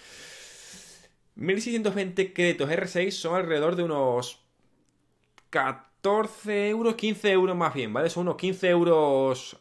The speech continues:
cada skin. La verdad es que la veo bastante cara, pero bueno, o sea, seguramente me la compre. Ya lo he dicho, no por estéticamente como es, sino más bien por el, por la animación. Está bastante chula, ¿vale?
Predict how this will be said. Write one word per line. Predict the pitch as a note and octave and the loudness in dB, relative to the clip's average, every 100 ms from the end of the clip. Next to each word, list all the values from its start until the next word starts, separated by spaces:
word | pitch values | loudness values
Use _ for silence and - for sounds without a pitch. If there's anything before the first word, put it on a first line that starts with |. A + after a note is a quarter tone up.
| - | -10
cada | - C#3 B2+ | 0 2 2
skin. | - F3+ A#3+ - | 0 -4 -4 -2
La | C3+ | 0
verdad | |
es | D3 | 2
que | E3+ | 2
la | |
veo | D3+ | 2
bastante | C3 D3 C3+ B2+ | 2 -2 -4 -4
cara, | - D3 G3+ - | 2 4 4 2
pero | D3 B2+ | 0 2
bueno, | E3 C3+ | 0 -4
o | - | -10
sea, | B2 A2+ | -8 -8
seguramente | B2+ D#3 G#3 F#3 | -4 -2 0 0
me | F3 | 2
la | C3 | 0
compre. | - D#3+ F#3 A3 A3+ - | 0 -2 0 -2 -4 -8
Ya | C3 C3 E3 | -8 -2 -2
lo | |
he | D3+ | -2
dicho, | C3 | -4
no | B2+ D3+ E3+ | -4 -2 0
por | G3 | 0
estéticamente | F3+ E3+ E3 D#3 D#3 D#3 D3 C3+ B2+ | 0 -2 -2 -2 -2 -4 -2 -2 -2
como | C#3+ C#3 B2+ | -6 -2 -2
es, | G3+ C4 | -4 -6
sino | - C#3 C3 | -8 -8 -6
más | C#3+ | -6
bien | F3 | -4
por | F3+ | 0
el, | C#3 B2 A#2 A2+ A2 | 2 2 2 -4 0
por | C3+ | 2
la | |
animación. | A#2+ A#2+ G#2+ E3 | 2 0 -2 -4
Está | C#3+ | -2
bastante | D3+ D3 B2+ | -2 -2 -6
chula, | - G#2+ | -4 -4
¿vale? | G#2 | -4